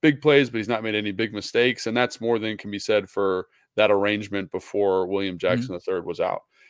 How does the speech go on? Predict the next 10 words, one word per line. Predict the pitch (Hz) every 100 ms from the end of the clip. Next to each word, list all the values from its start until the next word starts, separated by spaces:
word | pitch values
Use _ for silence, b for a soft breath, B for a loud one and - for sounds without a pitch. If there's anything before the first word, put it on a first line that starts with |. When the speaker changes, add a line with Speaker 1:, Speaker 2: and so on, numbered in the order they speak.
| b
Speaker 1:
And | 107 110
now | 123 98
he, | 110 117 - -
against | 113 113 113 -
Philadelphia, | 127 117 110 123 135
for | -
example, | 139 135 139 160 - _ _
<clears throat> | _ -
excuse | 320 190 131 170
me, | 139